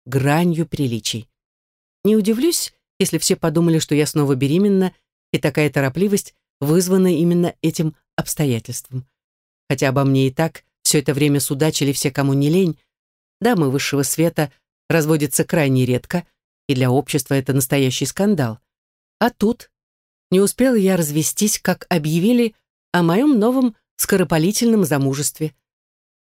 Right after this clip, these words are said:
Отец тогда рвал и метал. Он рассчитывал увезти меня в Ревну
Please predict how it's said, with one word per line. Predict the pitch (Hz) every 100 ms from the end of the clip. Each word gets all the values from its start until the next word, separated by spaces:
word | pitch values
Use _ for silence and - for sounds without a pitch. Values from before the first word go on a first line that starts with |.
| _ _ _ -
Отец | 127 - 214 208 -
тогда | 160 151 151
рвал | 147 127 170 170
и | 147
метал. | 143 - 123 117 _ _ _ _ _
Он | 131 127
рассчитывал | 131 135 - 160 151 147
увезти | 139 151 - 156
меня | 156 156
в | 151
Ревну | 202 208 135 123